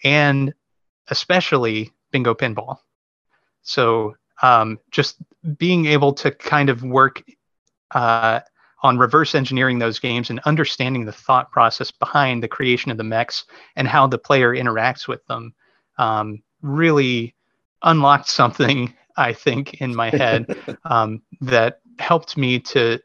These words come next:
Speaker 1: to understand game design in a different way than I had previously. Um, and thinking about video games and the way that they, uh, appeal to players and interact with players, uh,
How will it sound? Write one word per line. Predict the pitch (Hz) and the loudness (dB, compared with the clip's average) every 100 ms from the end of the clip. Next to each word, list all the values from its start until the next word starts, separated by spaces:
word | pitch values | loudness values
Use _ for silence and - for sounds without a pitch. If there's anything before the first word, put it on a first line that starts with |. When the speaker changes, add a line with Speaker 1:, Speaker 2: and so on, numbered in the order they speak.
| - | -4
Speaker 1:
to | 143 | 0
understand | 143 147 127 - 131 127 120 120 | 2 2 0 -2 0 0 -2 -4
game | 123 120 | -4 -2
design | 120 113 110 113 110 | -2 0 0 0 -2
in | 113 | -6
a | |
different | 113 127 - 123 | -4 -4 -4 -4
way | 110 107 | -4 -4
than | 110 113 | -6 -8
I | |
had | 120 113 107 | -8 -8 -10
previously. | - 110 139 - 147 147 _ - - _ - | -14 -14 -14 -12 -12 -12 _ -20 -20 _ -2
Um, | 110 107 107 _ _ _ _ - _ - | 0 0 -4 _ _ _ _ -20 _ 0
and | 131 123 120 123 - _ | 2 2 0 -4 -12 _
thinking | - - 180 180 147 | -12 0 2 4 4
about | 131 127 127 - _ - | 4 4 2 -2 _ -12
video | 190 165 170 156 | -4 -2 2 2
games | 143 139 131 131 - | 4 2 2 0 -2
and | 117 | -2
the | 110 | -2
way | 120 120 | -2 -2
that | 117 _ | -4 _
they, | 123 120 120 117 _ _ _ - | -2 0 0 -4 _ _ _ -6
uh, | 120 117 | -4 -2
appeal | - - 170 156 | -4 2 2 2
to | 143 | -2
players | 123 120 117 139 151 | 0 0 0 -2 -6
and | 120 | -10
interact | 113 117 110 117 - 123 | -10 -8 -6 -6 -10 -16
with | - | -14
players, | - 113 107 123 - - _ _ - | -6 -4 -4 -6 -10 -20 _ _ -4
uh, | 123 113 113 | -2 -2 -4